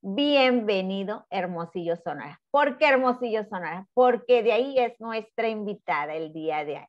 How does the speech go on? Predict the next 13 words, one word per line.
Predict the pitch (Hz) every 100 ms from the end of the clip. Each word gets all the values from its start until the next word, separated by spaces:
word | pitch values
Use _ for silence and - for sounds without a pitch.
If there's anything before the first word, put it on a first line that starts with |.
| _
hoy. | 165 - _ _ _ - -
Ella | 320 302 254
es | 202 202 202 -
autora | 220 226 233 269 277
y | 254
escritora | 202 202 180 196 - -
de | 185 196
un | 220 220
gran | 185 175 165
libro. | 151 151 165 185 _ _ _ _ _ _ _
Ella | 240 254 269
le | 254
dedica | 196 180 220 208 175 180